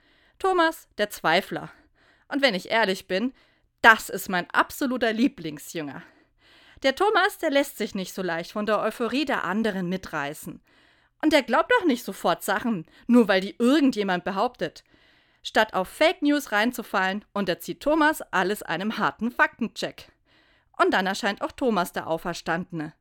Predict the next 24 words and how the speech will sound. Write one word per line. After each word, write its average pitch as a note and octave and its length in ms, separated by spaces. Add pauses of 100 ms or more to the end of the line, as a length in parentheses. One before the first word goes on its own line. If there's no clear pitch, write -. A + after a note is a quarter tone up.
(520)
Und F3+ 260
erst E4 300
als - 180
Thomas B3+ 360
seine F#3 220
Hände A3 340
in F#3+ 100
die F3 140
Wundmale A#3 560
legen G#3+ 320
kann, F#3 280 (200)
glaubt E3+ 280
er D#3+ 80
es - 140
dann G#3+ 160
auch. - 340 (680)
Und G3+ 240
genau G#3+ 640 (180)
deshalb G#3+ 340
ist F#3+ 180
mir F#3 140
Thomas G#3+ 500
so F#3+ 280
sympathisch. - 960